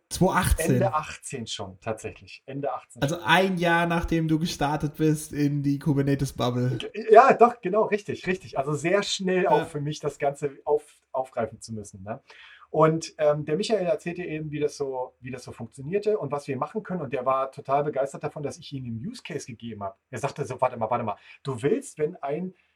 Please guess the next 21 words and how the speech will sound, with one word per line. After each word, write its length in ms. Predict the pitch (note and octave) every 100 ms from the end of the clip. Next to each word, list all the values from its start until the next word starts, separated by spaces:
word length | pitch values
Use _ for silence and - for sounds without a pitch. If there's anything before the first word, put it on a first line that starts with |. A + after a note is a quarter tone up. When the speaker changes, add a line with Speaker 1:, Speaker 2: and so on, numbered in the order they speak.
| _ _ -
Speaker 2:
Resource 380 | F#3+ A3+ A#3 -
Pool 200 | A3+ F3+
erstellt 460 | D3 - A#3+ D3+
wird, 180 | G#3+ A3+
das 120 | -
ist 180 | - -
ja 80 | D#3
ein 140 | B2
Event 340 | A#2 G2 A#2 E3
im 100 | D#3+
vCenter, 440 | F3+ - F#3+ D#3+
dann 160 | C#3 B2
willst 240 | - -
du 20 |
jetzt, 320 | F3+ E3 E3
dass 160 | D3+ -
ein 100 | D3+
Tag 220 | - E3+
dran 220 | - B2
gepackt 420 | A2+ - A2+ _ A2
wird. 220 | G#2+